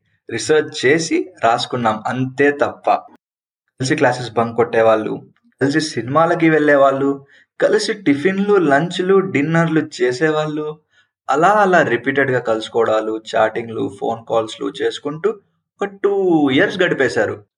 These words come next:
ముందు ఎపిసోడ్లో చెప్పినట్టు స్వప్న ఒక బ్యాడ్మింటన్ ప్లేయర్.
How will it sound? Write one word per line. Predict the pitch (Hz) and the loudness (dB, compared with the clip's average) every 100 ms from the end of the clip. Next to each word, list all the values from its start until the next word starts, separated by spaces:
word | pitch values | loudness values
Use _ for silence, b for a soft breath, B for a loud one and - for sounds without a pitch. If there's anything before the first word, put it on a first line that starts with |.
| _ | _
ముందు | 160 220 247 | -8 0 2
ఎపిసోడ్లో | 220 165 165 151 | 2 0 0 2
చెప్పినట్టు | 147 135 135 127 - 160 - - - | 0 -2 -2 -2 -2 -6 -6 -16 -8
స్వప్న | - - 202 208 147 | -4 0 0 0 0
ఒక | 117 117 | 0 0
బ్యాడ్మింటన్ | 185 160 151 147 127 117 143 - | -2 -2 0 0 0 -2 -2 0
ప్లేయర్. | 180 131 104 | 0 2 0